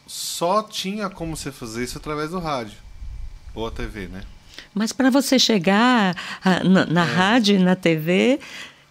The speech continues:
Speaker 2: você já teria que ser
Speaker 1: É.
Speaker 2: a cantora conhecida, porque nenhuma rádio,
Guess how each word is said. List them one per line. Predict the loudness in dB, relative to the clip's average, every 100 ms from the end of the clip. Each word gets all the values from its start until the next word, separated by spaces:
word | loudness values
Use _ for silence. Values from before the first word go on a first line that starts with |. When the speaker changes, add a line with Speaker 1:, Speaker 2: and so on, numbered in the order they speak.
| _ -6
Speaker 2:
você | 0 2 4
já | 4 2
teria | 4 4 6 8 6
que | 4 2
ser | 4 4 4 4 0 -6 -6
Speaker 1:
É. | -2 0 -2 -6 -6 0
Speaker 2:
a | 0
cantora | 0 0 2 0 2 4 4 2 -4 -10 -20 _ _ _ _ _
conhecida, | 4 4 4 2 4 2 0 -2
porque | -2 -2 -2 0 0 -2 -10 -20 -20 -20 -20 _ _ _ _ 0
nenhuma | 4 6 6 2
rádio, | 2 2 4 2 0 -2 -4